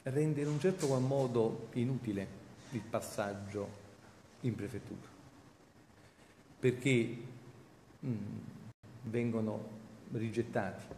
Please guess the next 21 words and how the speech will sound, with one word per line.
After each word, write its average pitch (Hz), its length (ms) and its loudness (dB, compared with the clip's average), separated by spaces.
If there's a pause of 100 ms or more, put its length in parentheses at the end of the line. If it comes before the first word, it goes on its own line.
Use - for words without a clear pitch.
(240)
la 101 120 -8
maggior 95 300 -8
parte - 380 -10
delle 110 240 -6
volte. 110 160 -6 (1300)
La 110 80 -4
maggior 120 280 0
parte 113 340 -2
delle 117 220 0
volte 101 340 -4
mi 95 140 -6
rendo 98 240 -6
conto 101 300 -6
che 98 80 -4
potevano 101 500 -4
essere 95 320 -8
accolti, 95 540 -8 (220)
magari 98 420 -6 (120)
verbali 101 520 -4
notificati 98 800 -6
oltre 98 560 -8